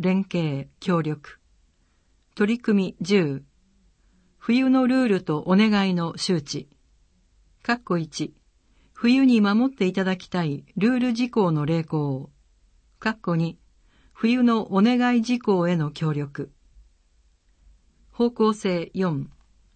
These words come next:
地域の実情に応じた雪対策の推進。取り組み十一、地域の実情に応じた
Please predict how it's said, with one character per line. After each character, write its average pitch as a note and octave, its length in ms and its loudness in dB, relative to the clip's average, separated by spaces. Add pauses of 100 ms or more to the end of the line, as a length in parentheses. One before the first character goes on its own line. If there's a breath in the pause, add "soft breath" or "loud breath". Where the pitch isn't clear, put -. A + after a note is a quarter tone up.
(640)
地 C#4 200 0
域 C4+ 160 0
の F#3+ 160 2
実 F3+ 260 -4
情 A3+ 180 2
に G#3 140 4
応 F#3+ 120 0
じ F3 140 -4
た D#3+ 240 -6
雪 F#3 220 -6
対 C4+ 220 2
策 A3+ 240 -2
の E3+ 100 -2
推 D#3+ 220 -4
進。 C#3 440 -4 (1400)
取 G#3+ 200 0
り A3+ 60 -8
組 G3 320 -2
み D#3+ 60 -8
十 F#3 180 2
一、 D#3 380 -8 (1000)
地 C#4 200 2
域 C4 180 0
の F3 140 2
実 E3+ 280 -4
情 G#3+ 180 2
に G#3 140 4
応 F#3 120 2
じ F3 160 -4
た D#3 220 -6